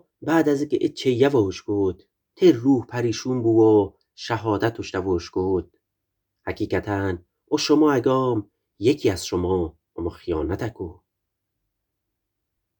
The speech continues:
شاگردیا چشون یعکه. حیرون ندید که عیسی دربارهٔ کرف زدا. یکی از شاگردیا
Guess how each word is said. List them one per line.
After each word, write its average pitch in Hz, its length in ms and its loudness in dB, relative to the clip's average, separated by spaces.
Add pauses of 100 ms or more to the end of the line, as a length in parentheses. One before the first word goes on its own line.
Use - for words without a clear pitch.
(640)
شاگردیا 185 920 4 (160)
چشون 135 400 -4
یعکه. - 520 -8 (680)
حیرون 196 400 4
ندید 175 240 6
که 165 400 6 (240)
عیسی 160 360 0
دربارهٔ 123 420 -2
کرف 147 420 -4
زدا. 90 480 -12 (2250)
یکی 107 160 0
از 101 140 2
شاگردیا 110 880 2